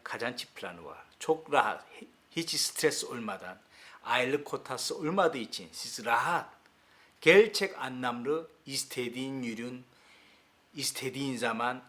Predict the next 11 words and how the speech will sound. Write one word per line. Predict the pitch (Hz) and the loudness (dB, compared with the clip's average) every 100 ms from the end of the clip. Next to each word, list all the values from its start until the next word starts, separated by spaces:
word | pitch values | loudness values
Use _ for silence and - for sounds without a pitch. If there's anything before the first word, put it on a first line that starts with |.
| _ _ - | _ _ -6
alarak | 110 110 117 110 117 - - _ _ | -4 -2 -2 0 -2 -2 -18 _ _
para | - 101 - | -8 -8 -8
kazanabiliyorsunuz. | - 90 85 85 76 69 - - - - - _ - | -12 -12 -12 -16 -18 -18 -18 -20 -20 -20 -20 _ -12
Üçüncü | 143 147 156 147 165 | -4 0 0 2 4
olarak | 147 127 113 131 147 - _ _ - - _ _ _ _ _ - | 4 4 2 0 -4 -14 _ _ -20 -20 _ _ _ _ _ 4
biz | 196 233 - - - _ _ _ - | 6 6 2 -8 -20 _ _ _ -2
başarı | 117 113 127 127 | 0 2 2 2
sistemi | 151 160 - 139 127 | 2 0 -4 -4 -4
sizin | 120 131 113 120 | -4 -4 -4 -4
için | 110 - 110 | -6 -8 -10
hazırladık. | 104 - 98 104 - 104 - - 92 - | -10 -4 -2 -2 -6 -10 -14 -14 -14 -14